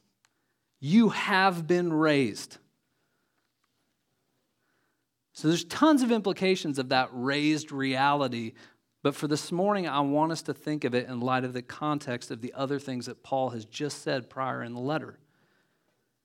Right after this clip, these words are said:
'Cause to be raised with Christ is the second part of what he said in verse twenty, which is, is that I have, I can only be raised with Christ if I've died with Christ. Remember what he says in verse twenty, Colossians two twenty.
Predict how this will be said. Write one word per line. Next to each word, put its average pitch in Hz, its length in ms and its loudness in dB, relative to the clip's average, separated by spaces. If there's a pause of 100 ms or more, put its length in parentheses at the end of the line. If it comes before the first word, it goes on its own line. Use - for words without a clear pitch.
(920)
'Cause 147 200 2
to 175 100 0
be 156 160 6
raised 196 520 4
with 160 200 -4
Christ 131 680 2 (120)
is 135 160 -2
the 139 100 -4
second 175 480 -4
part 147 320 0
of 120 100 -8
what 131 100 -2
he 131 40 -2
said 127 240 -6
in 120 100 -4
verse 123 280 -6
twenty, 113 540 -6 (420)
which 131 220 0
is, 127 140 0
is 117 200 -2
that 120 320 0 (420)
I 135 140 0
have, 180 320 4
I 135 140 0
can 151 180 -2
only 180 260 -2
be 160 140 2
raised 143 520 0
with 131 160 -8
Christ 131 320 -2
if 127 120 -6
I've 110 220 -6
died 107 320 -6
with 101 140 -18
Christ. - 440 -18 (1300)
Remember 151 200 2
what 170 120 6
he 156 60 2
says 156 240 0
in 143 80 2
verse 135 220 -2
twenty, 117 320 -6
Colossians 123 580 -6
two 135 180 -8
twenty. 113 360 -10